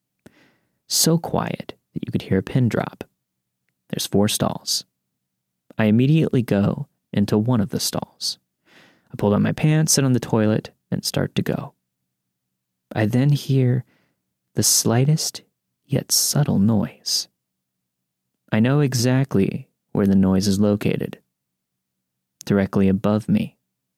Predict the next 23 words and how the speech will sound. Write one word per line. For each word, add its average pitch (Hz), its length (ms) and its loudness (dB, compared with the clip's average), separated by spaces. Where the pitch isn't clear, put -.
Immediately, 123 720 2
I 117 140 -2
feel 139 280 0
like 147 180 0
something 135 400 0
is 113 160 2
off - 440 -2
and 101 200 2
that 101 160 2
I'm 98 240 0
not 104 280 0
alone. 101 520 0
I 107 80 -2
felt 110 260 -2
the 104 100 2
wave 110 340 2
of 120 120 -2
darkness 98 500 0
rush 98 260 0
through 101 200 2
me. 101 160 2
My 101 160 2
head 107 460 0